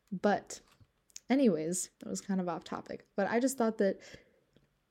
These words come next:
that it was interesting. You know, I've never had that where I, where I, like, long for, for these two, I don't know, different places. I don't know. Um,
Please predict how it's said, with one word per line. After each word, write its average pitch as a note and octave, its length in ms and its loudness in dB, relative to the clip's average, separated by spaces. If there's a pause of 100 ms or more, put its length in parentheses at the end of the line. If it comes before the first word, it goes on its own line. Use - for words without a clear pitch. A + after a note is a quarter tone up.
(480)
that G3+ 160 10
it G3+ 40 10
was G3 160 6
interesting. F#3 720 -2
You G#3+ 140 2
know, F#3 80 6
I've F3+ 120 4
never F#3+ 180 4
had F#3 260 0
that F3+ 220 -2
where F#3 120 0
I, - 220 -2 (480)
where G3 120 6
I, F#3 40 4
like, F3+ 160 0 (220)
long F3+ 680 2
for, F#3 560 0 (960)
for - 200 0
these G3 240 4
two, F#3 560 4 (560)
I G#3 60 -2
don't F3+ 120 -2
know, F#3 140 -2
different - 320 -6
places. F#3+ 480 -2
I F3 60 -2
don't - 120 -6
know. - 960 -8
Um, G3 420 2